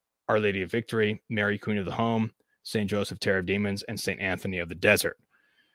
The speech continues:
So that's all we have for the public portion. Let me mark the time.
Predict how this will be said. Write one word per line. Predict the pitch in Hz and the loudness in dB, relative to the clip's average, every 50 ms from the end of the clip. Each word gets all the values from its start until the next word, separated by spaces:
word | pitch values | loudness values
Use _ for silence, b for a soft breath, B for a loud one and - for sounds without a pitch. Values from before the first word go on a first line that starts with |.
| _ - | _ 2
So | - - 156 131 95 - - _ _ _ _ _ _ _ _ _ _ _ _ - | 8 10 10 12 10 8 2 _ _ _ _ _ _ _ _ _ _ _ _ 8
that's | 135 151 - - | 10 10 12 12
all | 156 147 143 | 10 12 12
we | 139 127 | 10 10
have | 131 131 127 123 | 10 10 10 8
for | 127 | 6
the | 117 117 | 2 2
public | - - - 208 220 - 160 - - | 4 8 10 10 12 10 8 6 4
portion. | - 117 107 90 85 - - 101 104 143 135 - _ _ _ _ _ _ _ _ _ _ - | 2 0 0 0 0 -2 -2 -2 -2 -2 -4 -6 _ _ _ _ _ _ _ _ _ _ -6
Let | - 117 | -4 0
me | 135 143 | 2 2
mark | 139 131 131 131 135 - | 6 8 8 8 8 6
the | - 147 | 2 0
time. | 135 - 131 104 92 92 95 123 - | 2 4 6 6 6 6 4 2 0